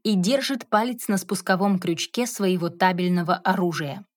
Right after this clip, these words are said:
Когда Тацуя наконец входит в комнату, где находится прекрасная девушка из рядов полиции, она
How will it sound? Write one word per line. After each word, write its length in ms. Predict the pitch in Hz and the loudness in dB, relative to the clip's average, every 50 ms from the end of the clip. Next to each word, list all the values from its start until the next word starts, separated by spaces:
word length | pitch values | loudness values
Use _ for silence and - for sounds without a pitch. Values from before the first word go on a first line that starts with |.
| _ _ _ _ _ _ _ _ _ _ _ | _ _ _ _ _ _ _ _ _ _ _
Когда 320 | - - 175 170 175 254 277 | -4 -4 -2 0 0 0 0
Тацуя 440 | 277 - 240 240 240 - 262 254 240 | 0 2 0 0 2 2 0 2 2
наконец 440 | 233 214 - 202 196 196 214 208 | 2 2 2 2 2 2 2 -2
входит 400 | - - - - 208 202 185 170 | -4 -6 -2 0 2 2 2 0
в 100 | - - - | -4 -4 -4
комнату, 580 | - 185 185 190 196 196 185 - 196 190 190 - | 0 2 2 2 2 0 0 0 -2 -2 -2 -2
где 220 | 202 202 165 208 202 | -4 -2 0 0 0
находится 520 | 208 202 190 - 214 196 196 180 - 180 | 0 0 0 0 0 0 0 -2 -4 -4
прекрасная 640 | - 175 170 - - 180 175 170 - - 170 165 165 | -4 -4 -4 0 2 2 2 2 0 -4 -4 -4 -2
девушка 540 | 156 151 185 190 180 180 - - - 185 175 | -2 -2 -2 0 0 -2 -2 -2 -2 -2 -2
из 300 | 180 - - 196 170 175 | -2 -2 -2 -2 0 0
рядов 380 | 175 170 160 170 165 - - | 0 0 0 -2 -4 -4 -4
полиции, 640 | - 175 - 180 175 185 - - - 277 269 269 254 _ _ _ _ _ _ _ _ _ _ | -6 -4 -2 -2 -2 -2 -4 -6 -6 -6 -6 -8 -8 _ _ _ _ _ _ _ _ _ _
она 320 | - 196 202 214 240 247 | 0 2 4 4 2 0